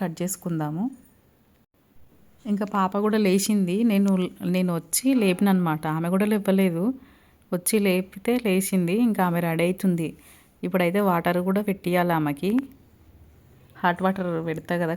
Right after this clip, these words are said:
కంపల్సరీ. ఇంకా హాట్ వాటర్ పెట్టించిన, ఇంకా చాయ్ కూడా పెట్టాలి.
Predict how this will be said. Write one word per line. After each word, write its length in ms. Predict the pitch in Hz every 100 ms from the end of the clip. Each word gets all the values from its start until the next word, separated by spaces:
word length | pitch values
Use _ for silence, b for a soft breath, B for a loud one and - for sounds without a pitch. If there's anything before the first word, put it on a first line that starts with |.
| 180
కంపల్సరీ. 600 | 170 170 165 - 165 226 285 - b b b b _ _ 190
ఇంకా 160 | 190 190
హాట్ 200 | 175 175
వాటర్ 260 | 175 175 190 180
పెట్టించిన, 460 | 175 185 185 - 208 208
ఇంకా 140 | 180 175
చాయ్ 200 | 170 165 180
కూడా 120 | 202 185
పెట్టాలి. 420 | 180 175 170